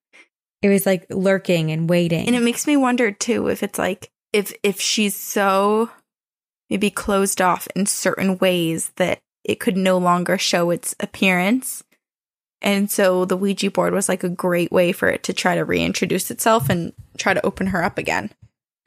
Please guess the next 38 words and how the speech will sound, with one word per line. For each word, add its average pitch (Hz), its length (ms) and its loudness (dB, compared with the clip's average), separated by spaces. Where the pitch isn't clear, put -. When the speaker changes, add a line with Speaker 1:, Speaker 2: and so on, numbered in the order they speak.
Speaker 1:
I 226 120 2
know. 277 100 4
I'm 254 200 4
curious 233 380 2
about 196 220 0
that 185 180 0
because 190 260 -2
if 190 120 0
it's 208 140 -2
been 220 180 2
following 185 460 2
her 170 440 0
since - 300 -4
she 185 100 -4
was 175 160 -2
three, 185 720 0
what 208 140 4
if 233 80 2
she 240 120 2
never 185 220 2
played 190 240 0
the 190 80 2
Ouija 170 260 0
board? 170 380 -2
What, 170 280 0
how 190 300 2
would 185 100 4
it - 60 -2
have 175 200 -2
made 165 200 0
contact? 165 600 -2
'Cause 180 240 -2
clearly 262 320 4
it - 100 0
was 170 160 -2
waiting 170 320 4
for - 120 -4
something. - 580 -2